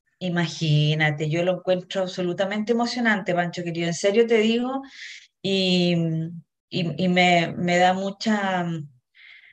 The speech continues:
mucha felicidad y, y reconozco que eres, que eres una persona que va con todo,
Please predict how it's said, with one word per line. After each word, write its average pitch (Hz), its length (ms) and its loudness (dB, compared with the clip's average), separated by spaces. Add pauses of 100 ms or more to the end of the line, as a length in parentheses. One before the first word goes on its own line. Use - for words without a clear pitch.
(460)
mucha 208 260 2
felicidad 202 680 4 (200)
y, 185 380 -4
y 165 320 -2 (240)
reconozco 190 760 2
que 175 300 0
eres, 190 280 0 (1080)
que 190 120 0
eres 202 120 0
una 196 220 2
persona 208 600 0
que 190 140 -2
va 202 460 2 (200)
con 180 340 -6
todo, 247 580 4